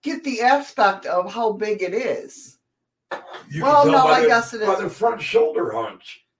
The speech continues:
Speaker 2: As it walks in, you can see how big
Speaker 1: But
Speaker 2: it
Speaker 1: there's
Speaker 2: is.
Speaker 1: nothing to, well, yeah, the grass, the weeds, I guess.
Speaker 2: The branches.
Speaker 1: But it does look like a, you're right. A Wolverine, definitely.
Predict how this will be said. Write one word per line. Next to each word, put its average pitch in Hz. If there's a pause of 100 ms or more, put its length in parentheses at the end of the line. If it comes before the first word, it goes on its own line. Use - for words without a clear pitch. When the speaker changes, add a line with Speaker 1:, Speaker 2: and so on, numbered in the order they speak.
Speaker 2:
As 151
it 165
walks 175
in, 190
you 165
can 131
see 143
how -
big -
Speaker 1:
But 311
Speaker 2:
it -
Speaker 1:
there's 277
Speaker 2:
is. 254
Speaker 1:
nothing 277
to, 240 (1040)
well, 233
yeah, 202
the 190
grass, 180 (460)
the 170
weeds, 180
I 160
guess. 160 (1120)
Speaker 2:
The 117
branches. 127 (120)
Speaker 1:
But 262
it 262
does 247
look 220
like 208
a, 185
you're 240
right. 226 (880)
A 190
Wolverine, 214
definitely. 185